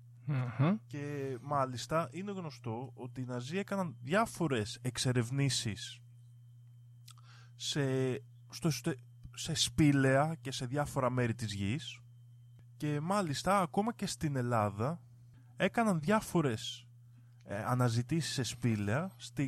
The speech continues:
Speaker 2: Γάβδο, στο Δίστομο και σε άλλα μέρη. Και γενικά, ε, ο Χίτλερ, θεωρώντας, ας πούμε,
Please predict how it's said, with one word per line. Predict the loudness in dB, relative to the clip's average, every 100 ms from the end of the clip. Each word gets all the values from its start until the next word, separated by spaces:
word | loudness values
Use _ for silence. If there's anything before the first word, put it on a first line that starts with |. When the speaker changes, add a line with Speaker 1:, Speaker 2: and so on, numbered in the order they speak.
| 0
Speaker 2:
Γάβδο, | 4 4 4 0 -2 -2
στο | -2 -4 -4
Δίστομο | -2 -2 -4 -6 -4 -2 -4 -4 -8 -16 -20 -8
και | -6
σε | 0 2
άλλα | 4 4
μέρη. | 2 -4 -6 -16 -20 -20 -20 -20 -20 -16
Και | -8
γενικά, | -4 -2 -2 -2 0 0 -2 -8 -20 -20 -20 -14
ε, | -8 -6 -8 -10
ο | 0 2
Χίτλερ, | 2 2 2 2 4 2 0 -14 -20 -20 -20 -20 -20 -20 -20 -20 -20 -20 -20 -20
θεωρώντας, | -6 0 2 4 2 2 0 0 -8 -8 -8
ας | -8 -6
πούμε, | -4 -2 -2 -2